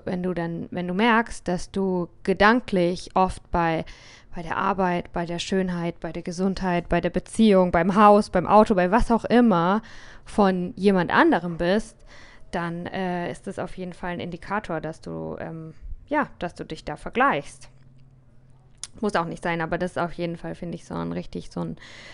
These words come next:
äh, idiotensicherer Test, um, um überhaupt mal zu merken, „Halt, Moment,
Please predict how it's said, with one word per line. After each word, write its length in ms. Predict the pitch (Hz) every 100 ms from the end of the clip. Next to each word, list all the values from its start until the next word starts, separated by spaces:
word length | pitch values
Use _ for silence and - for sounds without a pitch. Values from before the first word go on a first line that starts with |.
| - -
äh, 300 | 180 170 165 -
idiotensicherer 920 | 185 196 196 185 185 202 196 165 -
Test, 340 | 208 208 -
um, 260 | 170 170 170 - - - -
um 140 | 190
überhaupt 460 | 170 170 170 - -
mal 160 | 175
zu 120 | - 180
merken, 420 | 175 170 175 156
„Halt, 120 | 175
Moment, 340 | 170 143 -